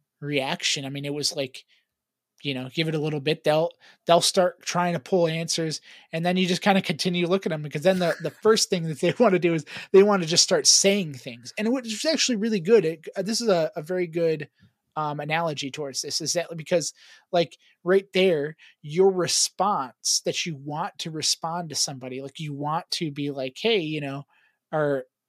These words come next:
Speaker 1: say something that's helpful. Well, none of this is actually you thinking about it. You're gonna say, you know, you, back to it, you initially said thirteen, and you're like, uh, uh, "Fourteen, uh, fifteen, sixteen,"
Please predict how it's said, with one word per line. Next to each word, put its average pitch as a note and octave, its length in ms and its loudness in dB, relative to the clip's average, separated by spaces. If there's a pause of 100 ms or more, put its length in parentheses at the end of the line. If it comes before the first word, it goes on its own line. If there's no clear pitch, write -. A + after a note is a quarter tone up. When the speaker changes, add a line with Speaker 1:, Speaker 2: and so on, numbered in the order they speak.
(360)
Speaker 1:
say G#3 200 6
something F#3 440 0
that's C#3+ 180 -4
helpful. D3 640 -4 (880)
Well, G3 340 6
none G3 280 4
of B3+ 60 4
this G#3 180 4
is F3 100 -2
actually F3+ 400 0
you D#3 180 -6
thinking F#3 600 -4
about B2 320 -12
it. - 100 -20 (340)
You're G3+ 180 4
gonna G3+ 180 6
say, D3+ 460 2 (320)
you F3 120 -2
know, D#3+ 100 -2
you, D#3+ 220 -2 (380)
back F3 260 4
to E3 140 -4
it, D3+ 100 -8
you D#3+ 240 -6
initially F3 400 0
said D3+ 280 -2
thirteen, E3+ 500 -2
and D#3 80 -6
you're D#3 120 -4
like, D3+ 200 -6 (220)
uh, D3+ 220 2 (240)
uh, C#3 200 -2 (240)
"Fourteen, E3+ 640 -2 (440)
uh, D#3 200 4
fifteen, D3 540 -2 (440)
sixteen," D3 540 0